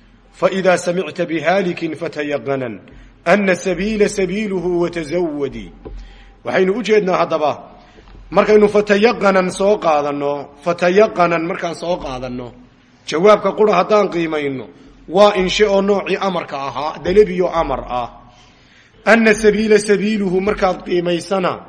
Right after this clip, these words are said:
waa khabar oo noocii welibana dalabiga ahaa ah. "Fa idaa samicta bihaalikin", "fa idaa samicta bihaalikin", waa khabar oo markaad shardigaa keligii qiimayso, khabar oo noocii dalabiga ahaa ah,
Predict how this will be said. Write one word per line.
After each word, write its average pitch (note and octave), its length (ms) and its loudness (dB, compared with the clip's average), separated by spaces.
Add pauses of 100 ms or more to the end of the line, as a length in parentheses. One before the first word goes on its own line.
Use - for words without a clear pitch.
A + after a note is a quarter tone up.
(420)
waa F#3+ 260 8
khabar G3+ 460 2
oo G3 340 4
noocii F#3 400 0
welibana G3 460 2
dalabiga E3+ 580 2
ahaa C3+ 400 -4
ah. F2+ 40 -14 (580)
"Fa F#3 220 0
idaa G#3+ 260 6
samicta G3 540 0
bihaalikin", F3+ 760 0 (420)
"fa F3 160 -4
idaa G3+ 240 4
samicta F#3+ 460 -6
bihaalikin", F3 680 -4 (340)
waa G3+ 240 6
khabar G#3 500 4
oo A3 160 4
markaad G3+ 280 -2
shardigaa G3+ 500 0
keligii G#3 460 -2
qiimayso, D3 720 -6 (380)
khabar A3 440 4
oo G#3+ 160 4
noocii G#3+ 380 0
dalabiga F3 560 4
ahaa C#3+ 320 -4
ah, F#2 60 -14